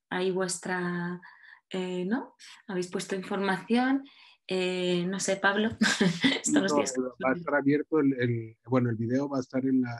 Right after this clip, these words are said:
Speaker 2: en la página web que ya se las
Speaker 1: Ujú.
Speaker 2: haremos llegar en el, el link en cuanto estén.
Speaker 1: Ujú.
Speaker 2: Y, y bueno, y estas cosas están aquí. Voy a checar con David el, el, el tema del, del chat porque si no le, no le sé muy bien al sistema,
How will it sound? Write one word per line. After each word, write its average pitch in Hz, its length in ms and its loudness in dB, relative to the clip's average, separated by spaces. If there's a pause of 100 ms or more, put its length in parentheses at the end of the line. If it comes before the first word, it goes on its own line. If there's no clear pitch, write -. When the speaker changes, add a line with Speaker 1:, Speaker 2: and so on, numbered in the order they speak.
Speaker 2:
en 107 80 -20
la 104 80 -20
página 117 400 -12
web 123 200 -4
que 110 300 -4
ya 104 140 -10
se 117 120 2
las 104 180 4
Speaker 1:
Ujú. - 20 -12
Speaker 2:
haremos - 360 -18
llegar 110 240 -16
en 113 120 -16 (120)
el, 101 160 -20 (160)
el 101 80 -18
link 110 160 -8
en - 220 -20
cuanto - 260 -20
estén. 151 360 -10 (500)
Speaker 1:
Ujú. 196 140 0
Speaker 2:
Y, 113 640 -4 (280)
y 127 80 -2
bueno, 123 300 4
y 113 120 0
estas 123 340 -2
cosas 135 280 -4
están 131 220 -2
aquí. 131 240 0
Voy 131 160 2
a - 20 -2
checar 127 340 -2
con 135 160 0
David 123 380 2
el, 123 240 0
el, 110 220 -6
el 104 160 -6
tema 113 320 -6
del, 110 320 -4
del 101 160 -8
chat 131 260 -6
porque 110 220 -12
si 104 160 -10
no 107 180 -4
le, 110 240 -6
no 107 140 -6
le 120 120 -4
sé 120 140 -10
muy 117 160 -6
bien 113 240 -8
al 123 100 -8
sistema, 127 480 -12